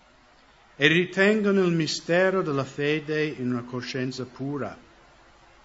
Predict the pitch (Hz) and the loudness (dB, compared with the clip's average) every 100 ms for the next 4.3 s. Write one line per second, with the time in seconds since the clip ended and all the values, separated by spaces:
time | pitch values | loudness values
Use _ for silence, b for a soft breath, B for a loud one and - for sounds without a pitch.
0 | - - - - - - - - - - | -20 -20 -20 -20 -20 -20 -20 -20 -20 -20
1 | - b b b b b - 180 196 247 | -20 b b b b b 6 12 12 10
2 | 240 196 180 - 202 202 190 185 185 196 | 6 2 2 2 4 4 4 2 0 0
3 | 233 196 175 - 165 160 151 180 247 247 | 2 2 2 -2 0 0 4 4 4 0
4 | - 95 | -8 -10